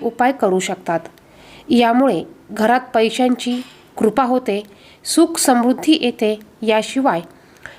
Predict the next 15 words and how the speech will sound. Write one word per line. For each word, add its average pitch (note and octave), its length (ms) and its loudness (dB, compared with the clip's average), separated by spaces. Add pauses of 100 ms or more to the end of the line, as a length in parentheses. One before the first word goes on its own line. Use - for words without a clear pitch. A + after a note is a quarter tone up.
(140)
तुमचा C#4 380 4
मानसिक A3 600 0 (340)
त्रासही A3+ 420 0
दूर G#3+ 200 -2
होईल. F3 240 -2 (440)
शुक्रवार D4+ 800 2
हा C4+ 200 2
वार B3+ 340 0 (580)
महालक्ष्मीला B3+ 840 2
समर्पित G#3 540 0
आहे. F#3 180 -6 (560)
या A#3+ 140 2
दिवशी C4 320 0
केलेले A#3+ 460 2
काही A3 260 -2